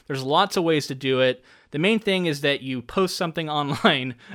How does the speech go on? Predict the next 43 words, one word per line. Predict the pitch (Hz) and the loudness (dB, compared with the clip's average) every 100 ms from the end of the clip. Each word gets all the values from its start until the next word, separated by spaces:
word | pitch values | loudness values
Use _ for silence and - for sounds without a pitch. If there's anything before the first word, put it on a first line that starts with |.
| - | -8
about | 143 147 139 135 147 | 0 2 2 -4 -8
the | 139 | -6
show, | - 143 113 | -2 0 0
because | 101 117 139 | -2 -6 -2
that | 143 175 | 0 0
helps | 151 160 151 | 2 -2 -2
us | 131 | -10
get | - | -10
the | 135 | -6
word | 131 127 | -2 0
out, | 120 120 - | 0 -2 -2
helps | 147 - | -6 -6
us | 131 | -8
get | - 143 | -8 -8
new | 123 | -4
listeners, | 120 120 117 110 113 | -2 -2 -6 -8 -6
which | 123 | -6
is | 127 123 | -6 -8
the | 135 147 | -8 -6
biggest | 120 _ 170 165 170 160 - | -8 _ -2 0 2 0 0
hurdle | 151 139 123 117 | -2 0 -2 -4
for | - 123 117 | -6 -4 -4
a | 120 113 | -4 -4
podcast | 139 127 127 117 | -4 -2 -2 -4
our | 117 117 | -4 -6
size, | - 117 113 117 - - _ | -4 -4 -4 -8 -14 -20 _
is | 120 - | -10 -10
to | 131 | -10
just | 139 156 127 | -8 -8 -8
get | 131 147 147 - | 2 2 2 -6
people | 160 - 143 | -12 -6 -6
to | - | -4
know | 113 110 | -4 -2
about | 110 107 98 | -2 -6 -10
us. | 104 | -12
So | - 120 | -6 -6
anything | 113 147 156 160 | -2 -4 -2 -4
you | 151 | -4
can | 139 | -4
do | 143 | -4
to | 120 | -2
help | 131 135 | -4 -2
us | 123 | -6